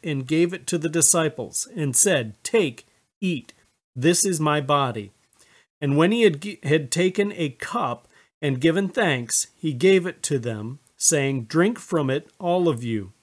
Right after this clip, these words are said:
For this is my blood of the covenant, which is poured out for many for forgiveness of sins. But I say to you, I will not drink of this fruit of the vine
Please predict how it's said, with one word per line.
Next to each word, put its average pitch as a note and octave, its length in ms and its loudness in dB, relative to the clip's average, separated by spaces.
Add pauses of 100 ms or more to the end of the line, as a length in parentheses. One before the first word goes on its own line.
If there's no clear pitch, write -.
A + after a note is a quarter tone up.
(640)
For C#3+ 140 4
this F#3+ 320 6
is D3+ 240 -2
my C#3+ 180 0
blood D#3 460 0
of D#3+ 260 -6
the D3+ 80 -8
covenant, C3 680 -6
which C3+ 200 -4
is B2 160 -6
poured G3 420 0
out D#3+ 300 -4
for D#3 100 -2
many C#3+ 600 -4
for C#3 180 -6
forgiveness F3+ 720 -2
of F3 120 -6
sins. A2 600 -2 (800)
But D#3 120 2
I F#3 120 4
say G#3 340 6
to F3 160 -6
you, G#2+ 240 -4 (520)
I D3 120 4
will F#3 160 4
not E3+ 320 0
drink F3+ 260 0
of F3+ 140 0
this F#3 200 2
fruit E3+ 360 2
of E3+ 160 -4
the G3+ 100 0
vine D3 540 -2